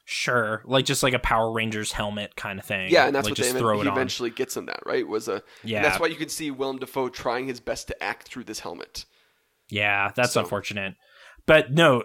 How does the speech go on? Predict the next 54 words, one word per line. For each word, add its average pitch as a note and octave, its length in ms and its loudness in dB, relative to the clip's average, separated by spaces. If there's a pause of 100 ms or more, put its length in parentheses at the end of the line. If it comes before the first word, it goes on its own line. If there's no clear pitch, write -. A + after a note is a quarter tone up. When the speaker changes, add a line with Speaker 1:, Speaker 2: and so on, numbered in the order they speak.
(100)
Speaker 1:
like, C#3 280 6
it D#3 120 4
being D3+ 200 4
terrifying, B2 560 4
this B2+ 180 2
thing's C3 380 0
weird A2 600 -2
looking. F#2+ 460 -8
Speaker 2:
Yes. A#2 100 -6
Speaker 1:
Like, A#2+ 240 4
<laughs> - 600 -6
Speaker 2:
Oh, - 80 -4
Speaker 1:
it's B2 180 -2
Speaker 2:
yeah. C#3+ 40 -6
Speaker 1:
very, A#2+ 540 4
it's B2+ 160 -6
very B2+ 160 4
unsettling. A#2+ 280 0 (160)
I D3+ 80 4
also F#3+ 260 6
wonder A3+ 300 6
how, D#3+ 480 6
like, B2 180 2
intelligent C#3+ 540 0
it D#3+ 100 0
is, F3+ 220 -2
'cause D3 200 -2
it D3 100 4
actually D3 420 4
helps C3+ 460 2
close B2+ 340 2
the A2 100 -8
door. G2+ 400 -6 (300)
Like, B2+ 240 2
it C3 60 6
actually C#3 280 4
seems C3+ 260 -2
to D#3+ 80 0
get A2+ 340 -4
what's A#2+ 200 0
happening B2+ 560 0
Speaker 2:
Oh, D3+ 140 4
yeah. C#3 240 4
It, A#2+ 180 -4
Speaker 1:
at D3 180 6
a D3 40 6
Speaker 2:
it, D3 80 -4
it E3+ 60 4
Speaker 1:
point. E3+ 180 8 (100)
Speaker 2:
set, - 80 -8
it E3 80 -2
set G#3+ 160 2
a C#3+ 60 -6
trap. - 380 -2